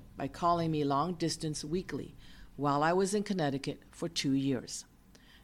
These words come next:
During those weekly calls, he frequently told me to move to California.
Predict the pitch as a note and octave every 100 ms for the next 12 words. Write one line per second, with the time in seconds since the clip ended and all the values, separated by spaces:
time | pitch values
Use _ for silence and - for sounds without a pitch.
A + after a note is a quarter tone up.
0 | - F#3+ B3 B3 E3+ D3 C#3+ D3 G3 G3
1 | E3 C#3+ C3 C3 - - - C3+ - B3
2 | A3 - C#3 B2 F3 F3 D3 C3 D#3 F3
3 | C3+ C3+ E3+ D3+ B2 C3+ - G#3 E3 -